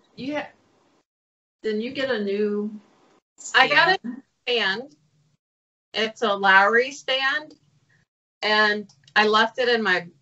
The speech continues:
Speaker 2: bedroom, but if you haven't tried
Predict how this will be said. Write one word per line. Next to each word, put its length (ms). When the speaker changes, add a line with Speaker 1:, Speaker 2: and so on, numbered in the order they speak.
Speaker 2:
bedroom, 640
but 320
if 220
you 100
haven't 480
tried 640